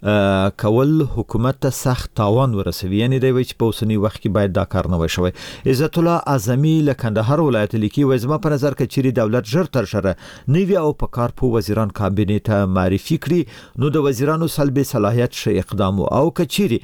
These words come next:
بیا یو او بل نه منل د اشرف غني او عبدالله ترمنځ اختلاف،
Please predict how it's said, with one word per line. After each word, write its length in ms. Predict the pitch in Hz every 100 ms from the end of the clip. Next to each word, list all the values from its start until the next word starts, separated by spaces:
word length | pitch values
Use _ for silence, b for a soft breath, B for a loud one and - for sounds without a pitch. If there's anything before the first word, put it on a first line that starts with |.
| B B
بیا 220 | 117 180 214
یو 300 | 185 165 170
او 200 | 135 123
بل 300 | 156 156 139
نه 160 | 143
منل 360 | 165 151 139 143
د 80 | 123
اشرف 340 | 110 110 101
غني 200 | 107 117
او 120 | 120
عبدالله 340 | 107 92 110 110
ترمنځ 400 | 110 101 110 98
اختلاف، 520 | - 120 120 156